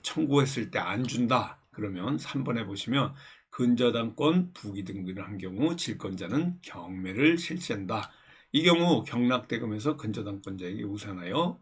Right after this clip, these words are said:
배당받을 수 있는 또 배당권을 갖고 있습니다. 변제자가, 아, 그러니까 채무자가 변제기에 질권자의 변제기보다 먼저 도래할 때는, 아,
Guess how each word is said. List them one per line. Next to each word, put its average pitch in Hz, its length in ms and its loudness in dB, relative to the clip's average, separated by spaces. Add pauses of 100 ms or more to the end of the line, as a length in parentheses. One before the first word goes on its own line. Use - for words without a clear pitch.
배당받을 123 640 -2
수 - 160 -6
있는 113 340 0 (360)
또 87 400 -6
배당권을 139 840 2
갖고 - 260 -8
있습니다. 92 560 -6 (460)
변제자가, 147 800 4 (160)
아, 95 160 -6
그러니까 98 300 -10
채무자가 131 760 -2
변제기에 107 800 0 (320)
질권자의 131 580 2
변제기보다 107 600 -4
먼저 104 420 -6
도래할 92 480 -8
때는, 135 480 6 (440)
아, 87 640 -12